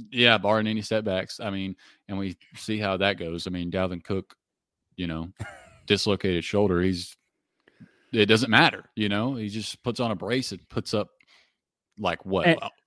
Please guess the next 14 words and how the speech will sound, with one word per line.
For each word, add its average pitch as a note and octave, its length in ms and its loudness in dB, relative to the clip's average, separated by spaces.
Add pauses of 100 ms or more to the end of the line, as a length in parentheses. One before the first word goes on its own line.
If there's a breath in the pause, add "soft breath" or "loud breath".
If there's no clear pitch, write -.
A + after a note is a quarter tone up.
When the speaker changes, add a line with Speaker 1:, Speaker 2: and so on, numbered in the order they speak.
Speaker 1:
one G#2 260 -2
s-, - 460 -6
one, G#2+ 420 0
oh, C3+ 220 6
over E3 260 4
a A#2+ 40 2
hundred C3 240 0
fifty B2+ 220 -4
yards, G2 320 2
right? G2 200 -2 (640 loud breath)
Speaker 2:
Uh, C#3 320 0
something C#3 340 -4
like B2 160 0
that. C3+ 140 0